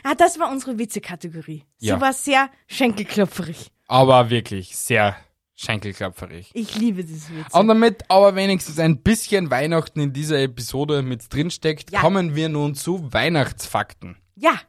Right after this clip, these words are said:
Speaker 2: Die was halt ziemlich interessant sein können, bei mir zum Beispiel.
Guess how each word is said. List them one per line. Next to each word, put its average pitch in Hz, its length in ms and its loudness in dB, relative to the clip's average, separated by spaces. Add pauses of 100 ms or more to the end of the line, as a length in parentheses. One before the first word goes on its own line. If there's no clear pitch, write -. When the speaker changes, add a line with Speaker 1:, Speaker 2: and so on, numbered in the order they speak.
Speaker 2:
Die 120 120 -4
was 123 220 0
halt 110 320 -4 (180)
ziemlich 180 520 -4 (500)
interessant 185 640 0
sein 139 320 0
können, 120 480 -2
bei 117 120 2
mir 127 200 2
zum 117 180 -10
Beispiel. 92 340 -10